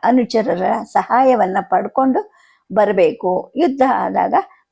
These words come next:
ನೀವು ನನಗೆ ಸಹಾಯಕ್ಕೆ ಬನ್ನಿ ಅಂತ ಕೇಳ್ಬೇಕು. ಇದನ್ ಕೇಳಕ್ಕೋಸ್ಕರ ಅವನು ಹೊರಟಿರ್ತಾನೆ.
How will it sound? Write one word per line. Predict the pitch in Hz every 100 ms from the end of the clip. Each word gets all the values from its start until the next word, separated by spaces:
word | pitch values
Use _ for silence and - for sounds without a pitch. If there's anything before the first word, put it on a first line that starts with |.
| 294
ನೀವು | 294
ನನಗೆ | 220 196 208
ಸಹಾಯಕ್ಕೆ | 202 185 202 226 240 180
ಬನ್ನಿ | 170 190 214 196 170 - 214 - -
ಅಂತ | 214 202
ಕೇಳ್ಬೇಕು. | 208 - 269 226 277 185 175 - - - _ _ _ 381
ಇದನ್ | 359 320 294
ಕೇಳಕ್ಕೋಸ್ಕರ | 226 294 311 262 220 - 262 240
ಅವನು | 208 302 381 _ _
ಹೊರಟಿರ್ತಾನೆ. | - 262 220 180 180 190 190